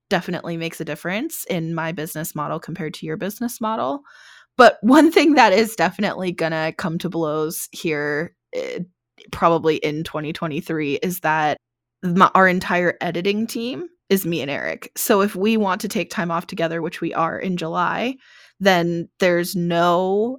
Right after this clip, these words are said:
editor available during that time. And I think that the business is getting to a point where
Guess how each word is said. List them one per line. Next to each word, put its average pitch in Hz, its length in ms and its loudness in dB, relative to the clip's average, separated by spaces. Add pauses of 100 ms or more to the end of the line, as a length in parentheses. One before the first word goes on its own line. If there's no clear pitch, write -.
editor 165 380 2
available 165 880 -4
during 160 340 -4
that - 200 -10
time. 180 520 -6 (180)
And 170 600 0 (120)
I 196 120 2
think 196 380 -2
that 185 140 -4
the 165 80 -4
business 165 400 -4
is 180 120 -12
getting 160 220 -4
to 160 120 -8
a 147 60 -6
point 156 340 -8
where 160 360 -4